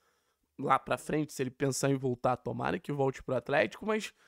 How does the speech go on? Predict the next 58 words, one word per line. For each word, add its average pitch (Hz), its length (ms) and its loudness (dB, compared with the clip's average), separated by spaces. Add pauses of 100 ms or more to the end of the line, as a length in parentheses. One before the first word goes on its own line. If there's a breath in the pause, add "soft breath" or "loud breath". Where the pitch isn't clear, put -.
(180 soft breath)
é 165 60 2
um 185 80 4
cara 202 200 0
que 190 120 -12
pode 180 280 2
levar 156 200 4
a 151 40 6
bandeira 139 360 -2
do 131 80 0
Atlético 131 460 -4
pro 123 160 -10
mundo, 139 300 -8
é 127 40 -2
um 123 60 -4
cara 139 260 0
que, - 260 -4 (220)
com 160 180 2
certeza, 156 440 0
o 139 40 -6
torcedor 143 420 -2
atleticano 135 540 -2
vai 135 140 2
sentir - 340 -8
muito 165 260 -2
orgulho 139 320 2 (400 loud breath)
de 147 140 2
ver 139 260 4
vestindo 139 300 -2
a 135 60 2
camisa 135 280 -2
do 123 80 -8
Barcelona 127 600 -2
em 123 60 0
Liga 127 220 2
dos 127 120 -6
Campeões, 139 440 -4
então 147 200 -4
essa 196 160 -6
relação, 196 340 -2
ela 190 80 -4
precisa 190 340 -8
terminar 190 300 -4
bem, 190 240 -2 (300 soft breath)
com - 100 -18
o 139 40 -12
Vitor 139 240 -4
Roque 147 200 0
focado 147 500 4
no 127 80 -4
Atlético. - 500 -14 (600)
Só - 240 -6
que - 160 -10
os 113 120 -8
últimos 113 320 -6
jogos 110 360 -6
não 120 120 -8
foram 131 280 -8
isso. - 240 -14